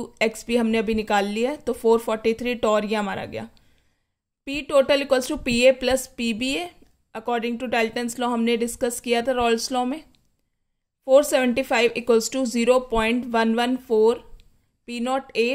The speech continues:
प्लस फ़ोर फ़ोर्टी थ्री। तो इस तरह से हमने यहाँ पे रख दिया, पी ए की वैल्यू और पी बी की वैल्यू हमारी आई गई थी। पी नॉट ए equals to four seventy five minus four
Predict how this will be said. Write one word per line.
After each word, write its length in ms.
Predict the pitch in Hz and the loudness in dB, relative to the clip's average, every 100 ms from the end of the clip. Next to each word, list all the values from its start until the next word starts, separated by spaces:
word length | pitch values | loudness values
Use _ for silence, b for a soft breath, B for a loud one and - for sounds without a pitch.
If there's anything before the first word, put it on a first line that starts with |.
| 277 | -4
प्लस 320 | 233 233 254 - | -2 -2 -2 0
फ़ोर 200 | 233 240 | 2 2
फ़ोर्टी 380 | 240 214 208 220 214 | 0 -6 -4 -6 -6
थ्री। 320 | 208 180 226 _ _ _ - | -10 -10 -16 _ _ _ -6
तो 40 | |
इस 200 | 220 226 | -6 -2
तरह 220 | 247 233 | 0 0
से 120 | 233 254 | 0 -2
हमने 420 | 247 226 254 285 b b b b | 0 0 0 -2 b b b b
यहाँ 260 | 220 226 226 | 0 0 4
पे 100 | 247 240 | 4 4
रख 120 | 214 | 2
दिया, 240 | 196 247 | 2 2
पी 260 | 262 247 233 | 2 0 4
ए 100 | 240 | 2
की 140 | 262 | 2
वैल्यू 320 | 247 240 254 | 0 0 0
और 300 | 254 226 233 | 0 2 0
पी 160 | - 233 | 0 -2
बी 160 | 202 226 | -2 -4
की 140 | 247 | -2
वैल्यू 340 | 240 240 240 277 | 0 0 0 0
हमारी 340 | 233 220 226 | 0 0 0
आई 200 | 214 208 | 0 0
गई 200 | 226 233 | 0 0
थी। 180 | 269 294 - _ _ _ _ _ - | -2 -10 -10 _ _ _ _ _ -10
पी 100 | 240 | -4
नॉट 280 | 240 269 262 | -2 -2 0
ए 300 | 233 247 277 - | 0 2 -2 -6
equals 280 | 233 226 220 | -2 -2 -2
to 100 | 262 262 | -6 -2
four 180 | 233 240 | -2 -2
seventy 400 | 269 226 220 254 | -2 -2 -2 -4
five 400 | 247 214 226 320 - _ _ _ _ _ _ | -2 0 0 -4 -14 _ _ _ _ _ _
minus 500 | 208 220 226 240 285 - | -10 -8 -6 -6 -6 -6
four 160 | 233 | -2